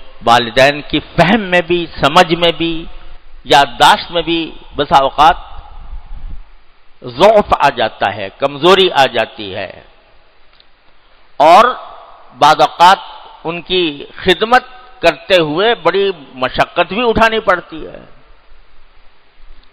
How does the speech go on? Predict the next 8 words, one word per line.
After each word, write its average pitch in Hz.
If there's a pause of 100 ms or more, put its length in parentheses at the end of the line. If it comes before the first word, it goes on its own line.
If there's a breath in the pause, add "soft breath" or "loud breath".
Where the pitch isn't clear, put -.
(680)
तो 160 (1600)
फरमाया, 165
"असल 170
इम्तिहान 151
तुम्हारा 135
उस 139
वक्त 117
है -